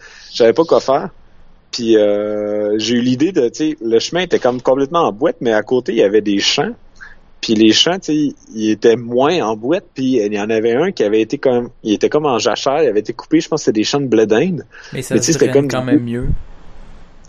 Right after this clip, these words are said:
Speaker 1: Ouais, mais c'est ça. Fait que là, j'ai comme eu l'idée de génie de traverser tout mon stock de la clôture, de... Mais là, il fallait tout que je ré-, euh, je nettoie, tu sais, ma chaîne était tellement de boîte que là, au début, ça skippait puis ça marchait pas.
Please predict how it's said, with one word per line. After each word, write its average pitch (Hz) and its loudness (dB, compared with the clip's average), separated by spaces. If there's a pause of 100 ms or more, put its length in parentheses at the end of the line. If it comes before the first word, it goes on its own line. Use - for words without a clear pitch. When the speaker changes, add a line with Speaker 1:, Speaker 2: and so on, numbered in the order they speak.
(100)
Speaker 1:
Ouais, 196 2
mais 123 -2
c'est - 0
ça. 254 2 (400)
Fait 120 0
que 202 -4
là, 233 6
j'ai 131 -4 (100)
comme 151 4
eu 156 -2
l'idée 147 -2
de 165 -10
génie 156 0
de 123 2
traverser 143 0
tout 214 -10
mon 180 2
stock 196 -2
de 180 -4
la 135 0
clôture, 165 -2
de... 110 4 (400)
Mais 113 4
là, 151 6
il 156 2
fallait 120 -2
tout 180 -6
que 123 2
je 110 -2
ré-, 113 2
euh, 110 0
je 104 -6
nettoie, 123 2
tu - -10
sais, 143 -6
ma 101 2
chaîne 135 -2
était 104 -4
tellement 120 0
de 107 -4
boîte 113 0
que 110 0
là, 107 4
au 101 0
début, 104 -4
ça 117 0
skippait - 0
puis - -6
ça 110 -2
marchait 101 -2
pas. 175 2